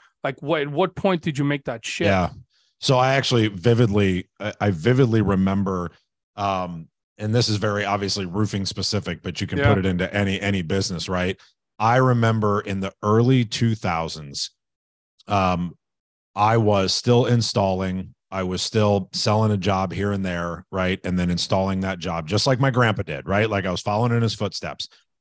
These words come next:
Speaker 2: And I remember that we started getting hit with hailstorms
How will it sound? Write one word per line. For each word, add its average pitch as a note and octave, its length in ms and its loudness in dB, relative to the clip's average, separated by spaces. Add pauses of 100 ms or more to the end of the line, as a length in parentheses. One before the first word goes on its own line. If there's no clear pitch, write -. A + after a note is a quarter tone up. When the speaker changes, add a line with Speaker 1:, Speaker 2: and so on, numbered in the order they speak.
(240)
Speaker 2:
And G#2+ 120 0
I G#2+ 40 4
remember A2+ 460 4
that G2+ 160 -2
we G#2+ 160 0
started A#2 400 0
getting G2+ 280 -4
hit G2 360 -6
with F2+ 400 -8
hailstorms F2 800 0